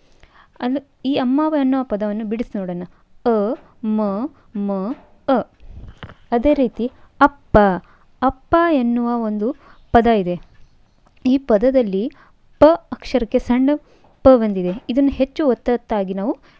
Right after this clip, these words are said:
ಹೇಳ್ತೇವೆ. ಈಗ ಬಿಡಿಸಿ ನೋಡೋಣ. ಅ, ಪ, ಪ, ಅ. ಸಂಯುಕ್ತಾಕ್ಷರದ ಒಂದನೆಯ ವಿಧವಾದ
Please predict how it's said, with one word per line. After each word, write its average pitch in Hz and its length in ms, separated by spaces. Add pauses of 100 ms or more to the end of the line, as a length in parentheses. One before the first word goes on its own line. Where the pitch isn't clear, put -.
ಹೇಳ್ತೇವೆ. 185 480 (420)
ಈಗ 233 180
ಬಿಡಿಸಿ 226 360
ನೋಡೋಣ. 190 340
ಅ, 208 520 (340)
ಪ, - 40 (540)
ಪ, 202 60 (500)
ಅ. 277 120 (3000)
ಸಂಯುಕ್ತಾಕ್ಷರದ 262 880
ಒಂದನೆಯ 233 460
ವಿಧವಾದ 208 500